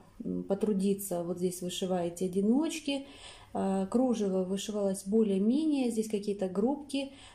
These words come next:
а, крестиков. И всё идёт очень логично. И посмотрите, как замечательно проработано вот это кружево. Блеск буквально передаётся, да. Здесь несколько оттенков цветов, но тем не менее кружево очень реалистичное.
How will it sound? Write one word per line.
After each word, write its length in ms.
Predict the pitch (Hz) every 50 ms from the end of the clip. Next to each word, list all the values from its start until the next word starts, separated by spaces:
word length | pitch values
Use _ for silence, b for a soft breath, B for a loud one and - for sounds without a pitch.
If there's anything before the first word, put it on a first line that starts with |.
| B -
а, 160 | 226 214 214
крестиков. 720 | 214 214 247 247 240 233 233 - 226 220 - 220 208 208 208 -
И 380 | - - 202 202 202 196 196 - - - - -
всё 220 | - - - 214 202
идёт 200 | 208 196 190 208
очень 260 | 202 202 - 196 185
логично. 720 | 185 185 185 185 214 269 302 302 - 285 269 269 262 269 B B B B B B B B B -
И 80 | 294
посмотрите, 460 | - 262 226 233 220 226 240 233 226 220
как 320 | 220 214 202 208 - - -
замечательно 680 | 196 190 220 233 240 233 233 220 196 196 - 180 185 175
проработано 760 | - 196 196 196 202 202 202 202 190 190 196 185 180 175
вот 140 | 170 180 175
это 140 | 185 - 175
кружево. 500 | 170 - 214 262 302 302 - 269 233 220
Блеск 460 | 202 190 196 220 214 208 - - - - - -
буквально 400 | - 190 196 196 202 196 180 185 180
передаётся, 800 | - - 196 190 175 196 190 202 220 262 294 294 - - 208 185
да. 300 | 180 202 214 240 240 B B B B B
Здесь 180 | 202 208 202 208
несколько 520 | 226 220 202 208 - - 185 190 - 196 185
оттенков 440 | 185 - 214 196 196 - 185 185
цветов, 460 | - - 196 190 - - 285 339 339 -
но 120 | - 208 196
тем 180 | 202 - 196 190
не 80 | 190
менее 220 | 196 226 247 240 220 233
кружево 360 | 202 202 214 196 190 180 185
очень 240 | 190 190 - 196 190
реалистичное. 840 | 190 185 180 190 190 190 - - 165 156 - - 165 160 160 160